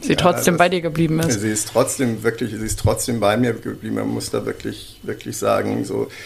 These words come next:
Speaker 2: sie hat mich trotzdem irgendwie noch geliebt, ne? Normalerweise liebt man, <laughs> weil der andere so ist, wie, weil
Speaker 1: Mhm.
Speaker 2: wie er ist. Und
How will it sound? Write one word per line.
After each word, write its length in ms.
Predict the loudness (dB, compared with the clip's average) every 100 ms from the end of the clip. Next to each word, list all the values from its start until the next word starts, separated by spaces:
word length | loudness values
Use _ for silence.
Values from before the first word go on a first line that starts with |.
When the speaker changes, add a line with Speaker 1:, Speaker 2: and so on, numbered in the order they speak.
| -16
Speaker 2:
sie 120 | -2 -2
hat 140 | 0
mich 240 | -2 -4 -10 -20 -20 -20 -14 -6
trotzdem 600 | 2 2 4 2 2 0
irgendwie 380 | -4 -6 -8 -8
noch 220 | -8 -8
geliebt, 360 | -8 -8 -8 -4
ne? 80 | -2
Normalerweise 720 | 0 2 4 4 4 2 0
liebt 320 | -2 -4 0
man, 360 | 0 2 -2 -2
<laughs> 180 | -2 0
weil 200 | 2 2
der 200 | 2 0
andere 260 | -4 -2
so 140 | -4 -2
ist, 280 | -4 -4 -4
wie, 120 | 2
weil 180 | 4 4
Speaker 1:
Mhm. 160 | 4
Speaker 2:
wie 60 | 4
er 120 | 4
ist. 260 | 4 2 0
Und 220 | -6 -6